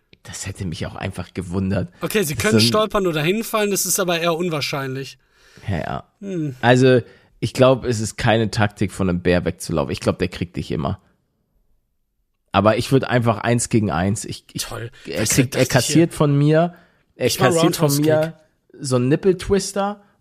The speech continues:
Speaker 1: und so einen Nut-Cruncher. Und dann liegt der Bär.
Speaker 2: <laughs>
Speaker 1: Ich geh, ich geh, ich geh direkt in,
Speaker 2: Direkt
Speaker 1: äh,
Speaker 2: auf die
Speaker 1: ich
Speaker 2: Nippel.
Speaker 1: tackle ihn, ich tackle ihn, dann gibt's einen Nibble-Twister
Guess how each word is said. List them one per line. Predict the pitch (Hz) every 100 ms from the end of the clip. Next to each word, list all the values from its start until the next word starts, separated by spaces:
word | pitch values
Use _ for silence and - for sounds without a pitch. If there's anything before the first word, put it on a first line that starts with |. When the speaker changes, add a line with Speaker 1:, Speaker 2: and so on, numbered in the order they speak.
| -
Speaker 1:
und | 139
so | 120 123
einen | 120
Nut-Cruncher. | 123 147 - - 110 104 - 113 175 _ _ _ _ _ _
Und | 117 113 120 117
dann | 117 127
liegt | 127 131 -
der | 104
Bär. | 101 92 98 - 175 123 - 127
Speaker 2:
<laughs> | - - - -
Speaker 1:
Ich | 151 -
geh, | 151
ich | 156 -
geh, | 170 170 175
ich | 170 151
geh | 175 160
direkt | 151 147 165 -
in, | 147 147 147 147 - _ _ _ _
Speaker 2:
Direkt | 208 185 185 170
Speaker 1:
äh, |
Speaker 2:
auf | 165 147
die | 165
Speaker 1:
ich | 156 156 -
Speaker 2:
Nippel. | -
Speaker 1:
tackle | 202 190 160
ihn, | 147 185 233 _ -
ich | 135
tackle | - 185 208
ihn, | 196 208 262 _
dann | 143 135 135
gibt's | 147 151 160
einen | 151
Nibble-Twister | 156 180 196 - 214 202 - 247